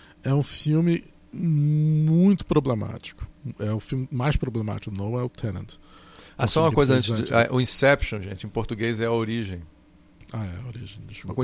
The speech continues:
Speaker 2: continua,
Speaker 1: É, A Origem,
Speaker 2: sobre o,
Speaker 1: desculpa.
Speaker 2: sobre o Tenet.
Speaker 1: Foi, foi daí que nasceram os bros. É, o Tenet. O Tenet é um filme muito problemático. E eu acho que o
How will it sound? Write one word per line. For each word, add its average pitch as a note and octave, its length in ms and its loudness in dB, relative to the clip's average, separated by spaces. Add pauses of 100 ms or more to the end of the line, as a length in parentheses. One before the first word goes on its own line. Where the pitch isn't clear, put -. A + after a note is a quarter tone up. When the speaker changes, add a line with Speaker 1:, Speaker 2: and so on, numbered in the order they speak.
Speaker 2:
continua, C3+ 140 2
Speaker 1:
É, - 0 -
A - 40 6
Origem, G#2 80 0
Speaker 2:
sobre A2+ 200 0
o, A#2 40 0
Speaker 1:
desculpa. - 120 -6 (160)
Speaker 2:
sobre A2+ 60 0
o G#2+ 100 0
Tenet. G2+ 380 -4
Speaker 1:
Foi, A#2 180 -8
foi - 160 -4
daí A#2 220 0
que - 80 -8
nasceram A#2+ 440 -4
os G2+ 100 -4
bros. G2+ 440 -8 (680)
É, - 140 -6
o C#3+ 60 -10
Tenet. C3+ 500 0
O - 60 -12
Tenet D#3 380 0
é E3+ 40 6
um D#3 60 2
filme D#3+ 200 -2
muito D#3+ 260 2
problemático. B2 720 -4
E C#3+ 140 -2
eu C#3+ 140 4
acho C#3+ 200 0
que F3+ 60 -2
o D3 120 -2